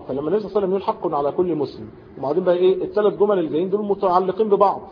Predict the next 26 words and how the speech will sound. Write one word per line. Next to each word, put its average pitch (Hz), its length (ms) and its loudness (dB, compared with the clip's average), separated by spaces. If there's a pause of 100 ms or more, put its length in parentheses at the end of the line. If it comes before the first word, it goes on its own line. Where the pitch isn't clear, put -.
(220)
إنه 196 180 6
يغتسل 185 460 4
ويستاك 170 800 2 (360)
ويمس 180 880 4
من 156 140 0
الطيب. 139 360 -4 (420)
فطالما 170 380 2
تعلقوا 151 460 0
ببعض، 139 340 2 (500)
فقد 147 240 2
اشترك 170 440 -2
الثلاثة 151 500 -2
في 139 200 -8
إطلاق 151 360 -2
لفظ 139 340 0 (200)
الحق 127 400 -4 (800)
عليه، 180 580 -2 (140)
فإذا 139 240 0
كان 156 220 -2
حقا - 280 -6
مستحبا 127 600 -6
في - 100 -14
اثنتين، 208 640 -2 (300)
فكان 151 280 -2
في - 60 -16
الثالث. - 380 -12